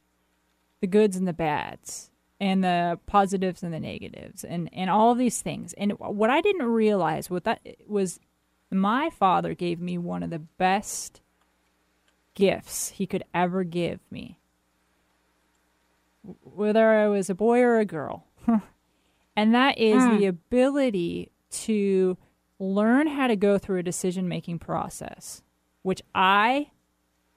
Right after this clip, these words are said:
Speaker 1: can own, I have to own, and then to move forward with it, right? So from that young age, uh, he made me make this decision. So,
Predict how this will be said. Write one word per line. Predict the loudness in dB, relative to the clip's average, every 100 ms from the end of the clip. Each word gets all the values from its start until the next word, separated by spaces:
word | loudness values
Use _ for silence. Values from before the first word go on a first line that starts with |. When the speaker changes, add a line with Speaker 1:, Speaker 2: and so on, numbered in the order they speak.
| _ _
Speaker 1:
can | -2 2 4 2
own, | 2 -2 -2 -4 -6 -10 _ _ _ _ _ _
I | 0
have | 0 -10 -2 2 2 2 -6
to | -6
own, | -4 -8 -10 -12 _ _ _ _ _ _ _ _ _ _ _ _ _ _ _
and | 6 6
then | 6
to | 2 0
move | 0 -2
forward | -2 0 2 -2
with | -8 -14
it, | -20 _ _ _ _ _ _ _ _ _
right? | -2 0 0
So | -4
from | -2 0 0 0
that | 0 2 2
young | 2 2
age, | 2 0 -2 -8 -16 _ _ _ _ _ _ _ _ _ _ -2
uh, | 0 2 2 0 -6 _ _ _ _ _ _ _
he | -20 -20 2 4 4 2 2
made | 2 4
me | 2
make | 0 -4
this | -6
decision. | -6 -2 -4 -4
So, | -2 -2 -2